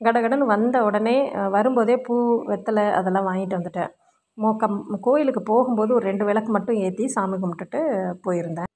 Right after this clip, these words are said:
எடிட் பண்ணும்போதே பார்த்துட்டே இருக்கேன். இந்த ராஜ அலங்கார தேர்பவனி ரொம்ப அழகா இருக்கு பாருங்க. நேர்ல பார்க்க ரொம்ப நல்லா இருந்துச்சு. நம்மளோட ஃபோன்ல இந்த அளவுக்கு தான் குவாலிட்டி. <laughs> ஆ, இவ்வளோ தான் எடுக்க முடிஞ்சது. கிட்ட எடுத்திருக்கலாம். கூட்டம், அ, அதனால. அதுவும் குழந்தை தான் போய் எடுத்துட்டு வந்தான். எனக்கு பப்ளிக்ல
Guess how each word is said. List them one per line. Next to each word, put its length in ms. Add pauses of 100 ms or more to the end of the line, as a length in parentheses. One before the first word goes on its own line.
(100)
எடிட் 320
பண்ணும்போதே 560
பார்த்துட்டே 380
இருக்கேன். 320
இந்த 220
ராஜ 360
அலங்கார 400
தேர்பவனி 680
ரொம்ப 380
அழகா 240
இருக்கு 200
பாருங்க. 280
நேர்ல 380
பார்க்க 240
ரொம்ப 240
நல்லா 280
இருந்துச்சு. 360 (560)
நம்மளோட 380
ஃபோன்ல 240
இந்த 180
அளவுக்கு 260
தான் 160
குவாலிட்டி. 500 (260)
<laughs> 320 (320)
ஆ, 380 (240)
இவ்வளோ 280
தான் 120
எடுக்க 280
முடிஞ்சது. 500
கிட்ட 380
எடுத்திருக்கலாம். 520
கூட்டம், 520 (480)
அ, 40
அதனால. 580
அதுவும் 240
குழந்தை 360
தான் 160
போய் 100
எடுத்துட்டு 300
வந்தான். 220
எனக்கு 300
பப்ளிக்ல 520